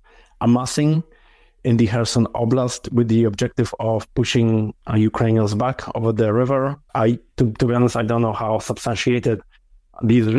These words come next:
these reports are, uh, but they are appearing, which suggests that at least partly they are true,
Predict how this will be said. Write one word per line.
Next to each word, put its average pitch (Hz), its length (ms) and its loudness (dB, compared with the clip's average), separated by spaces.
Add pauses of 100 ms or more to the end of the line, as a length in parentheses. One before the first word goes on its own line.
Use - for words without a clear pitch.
these 120 180 2
reports 113 320 -2
are, 131 400 -6 (460)
uh, 110 420 -2
but 113 420 -2
they 123 280 0
are 117 340 -4
appearing, 131 720 0 (280)
which 123 180 0
suggests 113 480 -2
that 113 340 0
at - 160 -4
least 131 240 0
partly 117 380 0
they 107 200 0
are 104 80 0
true, 110 360 -2